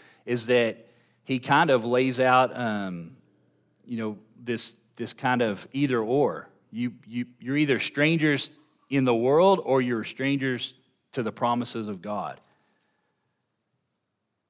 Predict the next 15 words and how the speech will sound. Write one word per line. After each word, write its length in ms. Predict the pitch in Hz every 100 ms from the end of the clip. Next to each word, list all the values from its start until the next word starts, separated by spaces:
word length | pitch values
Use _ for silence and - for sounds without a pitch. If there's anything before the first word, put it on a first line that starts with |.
| _ _ _ _ _ _ -
And 140 | 107
you 80 | 104
had 240 | 151 117
no 180 | 113 104
hope. 420 | 95 101 78 -
So 180 | - 117
it's 160 | 107 143
interesting 420 | 160 139 139 123
to 100 | 110
kind 320 | - - 135
of 120 | 117
reconcile 560 | 120 147 135 120 113 107
the 80 | 104
fact 400 | - 113 110 -
that, 200 | 98